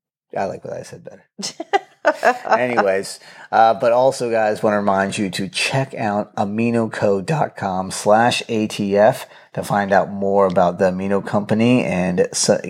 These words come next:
Speaker 1: you guys can take advantage of the thirty percent discount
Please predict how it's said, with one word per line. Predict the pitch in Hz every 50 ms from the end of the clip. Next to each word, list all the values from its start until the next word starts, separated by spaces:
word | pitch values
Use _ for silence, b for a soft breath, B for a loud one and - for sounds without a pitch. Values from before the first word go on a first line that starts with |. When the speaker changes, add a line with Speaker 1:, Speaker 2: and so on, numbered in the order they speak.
| - -
Speaker 1:
you | 101 101 98
guys | 87 95 90 87 85 -
can | - 90
take | - - 90 85
advantage | 85 85 82 85 85 87 90 85 -
of | - 104 92 90 - - 92
the | 90 80
thirty | - - 98 92 92 87
percent | 82 - 85 - - 92 85 -
discount | - 170 175 165 - - 107 104 117 139